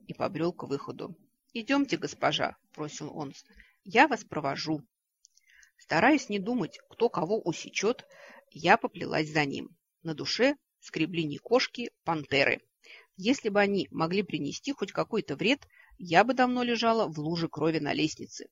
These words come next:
по которой мы медленно и методично спускались. Внезапно желудок взвыл не хуже оборотня, заставив испуганно подпрыгнуть шедшего впереди литавра. Озабоченный проблемами хозяйки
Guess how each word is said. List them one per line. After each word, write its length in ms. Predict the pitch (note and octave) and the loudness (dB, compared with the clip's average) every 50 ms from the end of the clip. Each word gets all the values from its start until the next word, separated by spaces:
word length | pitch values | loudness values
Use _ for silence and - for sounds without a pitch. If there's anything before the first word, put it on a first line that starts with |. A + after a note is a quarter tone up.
| _ | _
по 60 | - - | -12 -4
которой 380 | - C3+ - - F#3 A3 A#3+ | -4 -4 -2 -2 -2 -2 0
мы 140 | A3 G#3+ G#3+ | 0 -2 -2
медленно 420 | F#3+ D#3 D#3 D#3 D#3+ D#3+ D#3+ D#3+ D#3 | 0 0 -2 -2 -2 -2 -4 -4 -4
и 140 | - - D3+ | -6 -6 -10
методично 580 | D3 - - - D3+ E3+ G3 - - G#3 - | -10 -8 -8 -8 -8 -8 -8 -8 -6 -8 -8
спускались. 720 | - - _ D#3+ - - - C#2 - - - - - - _ _ _ _ _ _ _ _ _ _ _ | -10 -10 _ -20 -18 -10 -8 -8 -8 -8 -14 -16 -20 -20 _ _ _ _ _ _ _ _ _ _ _
Внезапно 580 | - F3 E3 D#3+ D#3+ B3+ D4 - - - D#3 - _ _ _ _ _ _ _ _ _ - | -10 -6 -4 0 6 6 6 6 4 -8 -10 -10 _ _ _ _ _ _ _ _ _ -12
желудок 480 | - D3+ D#3 D#3+ F#3 B3 C4+ C4 A3 F3+ | -6 -4 -2 0 0 0 0 0 -2 -2
взвыл 420 | E3 D#3+ D3+ D3 F#3 A#3 C4+ - - | -2 -6 -2 0 2 2 0 -2 -6
не 140 | D#3+ D#3 C#3+ | -6 -6 -6
хуже 360 | - - D#3+ D#3+ F3 A3+ - _ | -6 -4 -4 -2 -2 -2 -4 _
оборотня, 640 | - C#4+ C#4+ G3+ - A3 A#3 - - - B2+ - - _ _ - | 0 2 2 2 2 -2 -2 -2 -4 -10 -10 -10 -12 _ _ -6
заставив 600 | D3 E3 C#3 C#3 - - F#3 G3+ B3 C#4+ C4 - - _ | 2 2 2 2 2 6 6 6 6 6 0 -4 -6 _
испуганно 480 | - D#3 - - - F3 E3 D#3+ D#3 C#3+ | -16 -16 -14 -8 -8 -6 -4 -4 -6 -6
подпрыгнуть 600 | - - - _ - - F#3 A3 A#3+ B3+ B3+ - - - | -6 -8 -8 _ -6 -6 -4 -2 -2 -4 -6 -6 -12 -14
шедшего 480 | - - - D#3+ - - - G3 G3+ | -10 -6 -6 -6 -6 -6 -10 -10 -10
впереди 420 | - _ - D#3+ D#3 C#3+ D#3+ D#3+ D3+ | -12 _ -10 -8 -8 -8 -8 -8 -6
литавра. 500 | D3+ D#3 - - D#3 - - - - - _ _ _ _ _ _ _ _ _ - _ _ _ - | -6 -6 -6 -2 -4 -4 -2 -4 -10 -12 _ _ _ _ _ _ _ _ _ -20 _ _ _ -16
Озабоченный 640 | - D3 - C#3+ - E3+ A3 B3+ - C4+ A3 D#3 | -10 -2 -2 -2 0 0 0 0 0 -2 -2 -4
проблемами 520 | - - - - C#3+ E3+ G#3+ A#3+ A3 F3+ D3+ | -2 -2 -2 0 2 0 0 0 0 -2 -2
хозяйки 560 | - - C3+ D3+ E3 F#3+ G#3+ G#3 - - - | 0 0 0 2 4 4 2 2 0 -10 -14